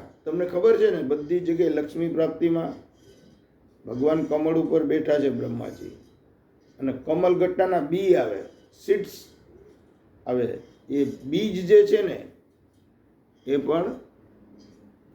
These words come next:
ભગવાનનો ખોરાક છે. આપણે સિંગદાણા ખાતા હોય, દાળિયા ખાતા હોય, એમ બ્રહ્માજી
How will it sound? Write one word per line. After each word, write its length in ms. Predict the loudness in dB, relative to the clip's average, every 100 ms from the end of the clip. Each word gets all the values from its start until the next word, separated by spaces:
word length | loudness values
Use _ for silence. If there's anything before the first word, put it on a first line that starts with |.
| _ _ _ -12
ભગવાનનો 680 | -4 0 2 0 -2 -6 -12 _
ખોરાક 300 | -6 -6 -6
છે. 40 | -10
આપણે 320 | -8 -4 -2
સિંગદાણા 600 | 0 2 2 2 -2 -4
ખાતા 400 | -6 -12 -10 -8
હોય, 480 | -6 -6 -6 -8 -10 -4
દાળિયા 380 | -2 0 0
ખાતા 320 | -2 -6 -10 -12
હોય, 240 | -10 -10 -12 -16 _ _ _ _ _ _
એમ 160 | -10 -2
બ્રહ્માજી 640 | 2 2 2 2 2 0